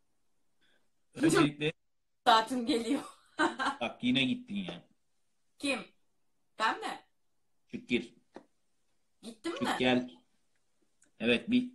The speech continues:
Speaker 1: kesiliyor sesin, görüntün donuyor.
Speaker 2: Şu anda? Tamam.
Speaker 1: Çık gel.
Speaker 2: Okey.
Speaker 1: Ee, Zeynep'i tekrar yayına alacağız. Ee,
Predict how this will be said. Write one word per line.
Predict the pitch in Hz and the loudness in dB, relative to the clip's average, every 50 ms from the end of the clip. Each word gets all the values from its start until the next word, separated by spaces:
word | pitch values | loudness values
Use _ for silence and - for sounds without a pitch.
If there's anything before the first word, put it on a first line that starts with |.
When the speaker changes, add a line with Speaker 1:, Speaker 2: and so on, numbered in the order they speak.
| - - | -16 -10
Speaker 1:
kesiliyor | - - 123 117 - 143 139 151 151 151 143 | -4 -2 0 0 0 2 4 4 6 4 4
sesin, | - 143 127 - - 135 135 139 107 | 2 0 0 0 0 -2 -2 -2 -2
görüntün | 120 120 120 127 127 127 127 135 131 - | 0 2 4 4 4 2 4 2 2 4
donuyor. | 123 123 127 127 127 123 123 127 123 - - - _ _ _ _ _ _ _ _ - | 6 6 8 8 10 8 8 6 4 0 -6 -20 _ _ _ _ _ _ _ _ 0
Speaker 2:
Şu | 262 | 4
anda? | 254 254 262 262 262 302 320 349 370 - - _ _ _ _ _ _ _ _ _ _ _ _ _ _ _ _ _ | 4 6 4 4 2 0 -2 -2 -4 -6 -8 _ _ _ _ _ _ _ _ _ _ _ _ _ _ _ _ _
Tamam. | - - - - - | -16 -14 -10 -6 -4
Speaker 1:
Çık | 123 110 110 | -2 4 8
gel. | 143 127 113 - - - - - - - _ _ _ _ _ _ _ _ _ | 10 10 10 8 4 -8 -16 -20 -20 -20 _ _ _ _ _ _ _ _ _
Speaker 2:
Okey. | - 190 202 202 202 - 208 196 196 202 196 196 - _ _ _ _ _ _ _ _ _ _ _ _ _ _ _ _ _ _ _ _ _ _ _ _ _ - | -6 -4 -4 -4 -4 -6 -6 -6 -6 -6 -8 -10 -14 _ _ _ _ _ _ _ _ _ _ _ _ _ _ _ _ _ _ _ _ _ _ _ _ _ -2
Speaker 1:
Ee, | 117 113 113 110 107 107 _ _ _ _ _ _ _ _ - - _ _ _ _ _ _ _ _ _ _ _ _ _ _ _ _ _ _ _ _ - - - _ - - - 110 | 0 2 4 4 2 0 _ _ _ _ _ _ _ _ -20 -20 _ _ _ _ _ _ _ _ _ _ _ _ _ _ _ _ _ _ _ _ -20 -20 -20 _ -18 -16 -16 -14
Zeynep'i | 104 - 110 101 101 101 104 110 | -10 -8 -6 -4 -4 -4 -6 -6
tekrar | - 139 123 123 135 135 131 | -6 -6 -6 -2 -2 -2 0
yayına | 135 131 135 135 131 | 0 -2 -2 -2 -4
alacağız. | 127 127 139 175 180 180 - - - _ _ - | -4 -2 0 0 0 0 -2 -10 -16 _ _ -6
Ee, | - | -2